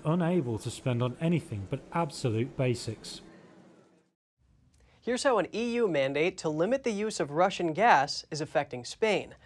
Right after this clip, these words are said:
Speaker 2: Offices, stores, museums, and hospitality venues in the country will no longer be allowed to set their room temperature below eighty degrees in the summer.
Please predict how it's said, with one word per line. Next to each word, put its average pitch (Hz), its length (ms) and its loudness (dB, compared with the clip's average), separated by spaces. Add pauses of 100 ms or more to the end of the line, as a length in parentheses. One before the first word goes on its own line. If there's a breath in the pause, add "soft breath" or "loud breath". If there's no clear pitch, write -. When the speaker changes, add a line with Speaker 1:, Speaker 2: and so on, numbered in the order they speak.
(140 loud breath)
Speaker 2:
Offices, 214 520 4
stores, 180 460 0
museums, 165 540 -2
and 139 120 -4
hospitality 175 720 4
venues 131 340 -4
in 139 60 -6
the 135 80 -4
country 180 440 -2 (200 loud breath)
will 151 100 2
no 160 200 4
longer 220 380 2
be 175 140 2
allowed 170 320 6
to 156 100 -10
set 170 280 0
their 156 160 4
room 202 260 0
temperature 143 540 -4
below 156 500 2
eighty 208 240 0
degrees 175 480 0
in 135 60 -2
the 135 80 -4
summer. 208 400 -2